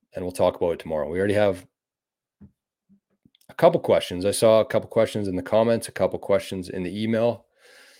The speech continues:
And so tomorrow will be a good one. Cheers to Bitcoin, forty-four thousand again, but we know that the U S dollar is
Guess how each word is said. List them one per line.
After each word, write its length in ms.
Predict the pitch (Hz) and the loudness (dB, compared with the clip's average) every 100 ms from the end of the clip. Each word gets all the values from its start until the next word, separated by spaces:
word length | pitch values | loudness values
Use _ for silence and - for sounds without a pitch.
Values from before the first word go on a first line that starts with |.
| _ _ | _ _
And 120 | 95 87 | -10 -6
so 120 | 92 | -6
tomorrow 400 | - 104 104 104 | -4 0 2 2
will 120 | 101 | 2
be 140 | 95 | -2
a 40 | 90 | -6
good 140 | 82 | -6
one. 200 | 73 69 _ _ _ _ _ _ _ _ _ _ _ _ _ _ _ _ _ - _ _ _ _ - | -8 -12 _ _ _ _ _ _ _ _ _ _ _ _ _ _ _ _ _ -20 _ _ _ _ -2
Cheers 380 | 123 131 135 - | 6 8 8 2
to 420 | 127 127 120 117 92 | 2 2 2 0 -4
Bitcoin, 720 | 90 120 - 113 120 117 - | 0 0 2 2 2 -2 -8
forty-four 520 | - 110 107 110 110 | 0 0 2 4 2
thousand 340 | 107 104 104 104 | 4 2 2 0
again, 280 | 104 107 | 0 0
but 260 | 95 82 - | 0 -4 -4
we 120 | 92 | -6
know 200 | 92 95 | -4 -4
that 320 | 90 85 - _ _ _ _ _ _ - _ - _ _ _ _ | -4 -6 -8 _ _ _ _ _ _ -20 _ -20 _ _ _ _
the 80 | 95 | -4
U 120 | 98 | -2
S 120 | 92 | -2
dollar 420 | - 95 95 95 - | -2 -2 -2 -4 -6
is 460 | 98 98 95 - | -8 -8 -10 -14